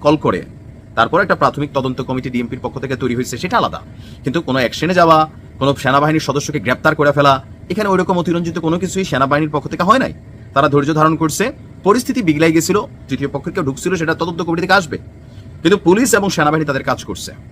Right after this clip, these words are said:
So এখানে ডক্টর ইউনূস পাগল হয় নাই যে তিনি এটার বিরুদ্ধে অবস্থান নেবেন বা স্বরাষ্ট্র এটার বিরুদ্ধে অবস্থান নেবেন অথবা স্বরাষ্ট্রমন্ত্রীকে তিনি বরখাস্ত করে দিবেন।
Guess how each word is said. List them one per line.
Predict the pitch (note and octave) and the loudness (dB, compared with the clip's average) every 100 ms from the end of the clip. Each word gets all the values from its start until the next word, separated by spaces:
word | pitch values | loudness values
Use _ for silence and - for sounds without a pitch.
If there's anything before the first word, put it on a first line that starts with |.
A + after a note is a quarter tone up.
| - - - - | -20 -20 -10 -6
So | |
এখানে | B2+ B2+ F#3 | -4 -2 -2
ডক্টর | D3 B2 | -2 -2
ইউনূস | C#3 D#3 D3+ | -2 -2 0
পাগল | - C#3 | 0 2
হয় | D#3 F3+ | 0 0
নাই | D3 - - - | -2 -4 -14 -12
যে | B2 | -8
তিনি | B2+ C#3 | -4 -4
এটার | C3 B2+ | -2 -4
বিরুদ্ধে | B2 C3 D3+ | -2 0 0
অবস্থান | A#2 A2 B2 | 0 -2 -4
নেবেন | A2+ G#2 | -4 -4
বা | A2 | -4
স্বরাষ্ট্র | B2 A#2+ - C3+ A#2 - - | 0 -2 0 -2 -2 -8 -6
এটার | C3 | -4
বিরুদ্ধে | A#2+ B2 B2+ | -2 -2 -2
অবস্থান | A#2 - A#2+ | -2 -2 -2
নেবেন | A#2 G#2 - - - | -2 -4 -8 -10 -4
অথবা | C#3 E3 | 2 4
স্বরাষ্ট্রমন্ত্রীকে | C#3+ C#3 C#3 D3+ C#3 C3 C3+ | 4 2 0 0 -4 -4 -4
তিনি | C3+ | -2
বরখাস্ত | A#2 A#2+ A#2+ | -2 -4 -6
করে | A#2+ G#2 | -6 -6
দিবেন। | F#2+ - | -6 -10